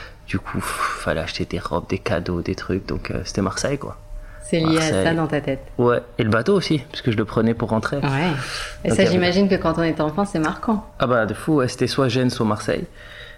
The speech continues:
Speaker 1: Donc, euh, ouais, c'était le bateau, quoi, pour rentrer en Tunisie. Donc, euh,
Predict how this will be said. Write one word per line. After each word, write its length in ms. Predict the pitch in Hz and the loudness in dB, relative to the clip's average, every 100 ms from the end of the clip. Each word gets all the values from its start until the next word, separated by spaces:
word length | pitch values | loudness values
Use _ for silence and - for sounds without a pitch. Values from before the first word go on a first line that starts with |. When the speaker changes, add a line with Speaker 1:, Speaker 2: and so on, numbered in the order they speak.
| - | -10
Speaker 1:
Donc, 360 | - 104 98 107 | 0 0 2 0
euh, 540 | 101 95 95 90 90 | 2 2 2 0 0
ouais, 180 | 110 170 | 0 -2
c'était 280 | - 98 98 | -2 -2 0
le 60 | |
bateau, 320 | 92 98 - 170 | 0 0 0 -2
quoi, 160 | 117 | -2
pour 140 | - 98 | -4 -2
rentrer 280 | 98 - | -4 -2
en 40 | 101 | -4
Tunisie. 420 | - 98 101 139 | 0 -2 0 -2
Donc, 260 | 113 104 | -2 -6
euh, 60 | 62 | -6